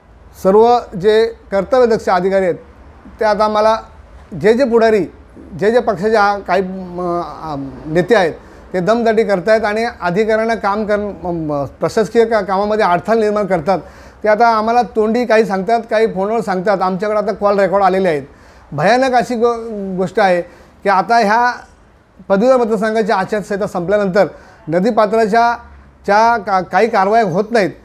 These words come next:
त्या संदर्भामध्ये जे नेते मंडळी द-, दमदाटी करतात, जे लोक कनिष्ठ अधिकाऱ्यांना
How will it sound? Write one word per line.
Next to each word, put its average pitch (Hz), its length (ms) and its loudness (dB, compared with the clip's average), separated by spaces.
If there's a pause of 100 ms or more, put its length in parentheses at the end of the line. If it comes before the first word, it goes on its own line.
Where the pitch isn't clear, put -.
(120)
त्या 208 100 -2
संदर्भामध्ये 240 580 0
जे 240 100 4
नेते 226 220 0
मंडळी 220 320 0
द-, 185 140 -6
दमदाटी 202 460 0
करतात, 190 360 0 (360)
जे 214 140 4
लोक 214 160 2
कनिष्ठ 208 380 -2
अधिकाऱ्यांना 208 600 0